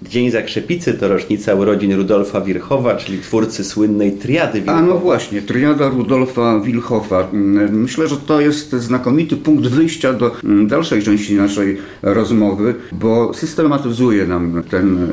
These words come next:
Speaker 2: temat i myślę, że warto wspomnieć o tej triadzie. Triada Rudolfa Wilhofa.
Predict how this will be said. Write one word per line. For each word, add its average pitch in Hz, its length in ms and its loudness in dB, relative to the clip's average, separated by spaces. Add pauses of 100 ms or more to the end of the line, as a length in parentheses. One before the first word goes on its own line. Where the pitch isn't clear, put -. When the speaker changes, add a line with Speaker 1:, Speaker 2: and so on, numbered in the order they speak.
(120)
Speaker 2:
temat 107 540 0
i 113 340 2
myślę, 151 520 2
że 143 220 0 (240)
warto 113 500 0 (180)
wspomnieć 87 580 -2
o 76 40 -4
tej 80 160 -4
triadzie. 82 480 -4
Triada 147 640 -2
Rudolfa 131 640 0
Wilhofa. 98 640 -4